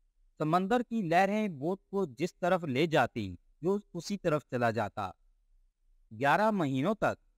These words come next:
जोस अपनी छोटी सी बोट पर आठ हजार किलोमीटर ट्रैवल कर चुका था। चौदह महीनों के बाद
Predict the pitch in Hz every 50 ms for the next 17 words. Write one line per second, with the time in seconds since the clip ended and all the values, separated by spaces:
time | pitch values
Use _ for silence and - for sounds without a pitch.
0 | _ _ 123 117 139 202 226 240 - - 196 - - 190 202 170 - - 165 175
1 | - 220 190 - - 180 139 117 123 165 - - _ - 131 107 98 85 - _
2 | _ _ _ _ _ _ _ 143 160 180 202 - _ _ - 135 123 135 151 160
3 | 160 - _ - 156 165 160 147 135 147 151 - 170 165 143 _ 147 139 131 131
4 | 131 127 - - 156 147 - - 123 - 123 117 - - 107 98 92 87 80 _
5 | _ _ _ _ _ _ _ _ _ _ _ _ _ _ _ - 170 180 190 240
6 | 247 233 196 151 151 175 202 233 226 - 190 160 135 139 156 170 175